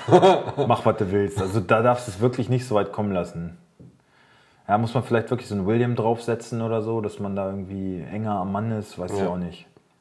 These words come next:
Speaker 2: Weil mit den drei Kanten da, also läuferisch wird den keiner im Griff, in den Griff kriegen.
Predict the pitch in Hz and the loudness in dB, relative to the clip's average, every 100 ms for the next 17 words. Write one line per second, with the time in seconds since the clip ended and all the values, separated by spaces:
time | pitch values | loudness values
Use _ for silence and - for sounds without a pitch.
0 | - 92 98 98 101 95 95 92 104 127 | -6 -4 -2 -2 -2 0 -2 0 -2 -2
1 | 127 123 123 123 - - - _ _ _ | -2 0 0 0 -10 -20 -20 _ _ _
2 | _ _ _ - 85 87 87 85 78 - | _ _ _ -12 -8 -6 -4 -6 -10 -12
3 | 85 87 - 90 - 85 82 85 90 87 | -8 -8 -8 -10 -8 -10 -10 -10 -8 -8
4 | 82 85 - - - 80 85 - - 80 | -10 -12 -18 -16 -14 -14 -16 -16 -12 -10
5 | 78 | -10